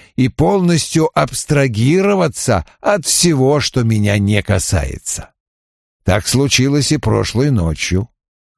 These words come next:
Благодаря этому всего секунд через тридцать после того, как я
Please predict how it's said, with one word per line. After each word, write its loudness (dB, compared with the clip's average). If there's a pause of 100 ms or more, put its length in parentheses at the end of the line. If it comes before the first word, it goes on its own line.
(240)
Благодаря 2
этому 0
всего 0 (180)
секунд 0
через 0
тридцать 0 (180)
после 0
того, 0
как -2
я 2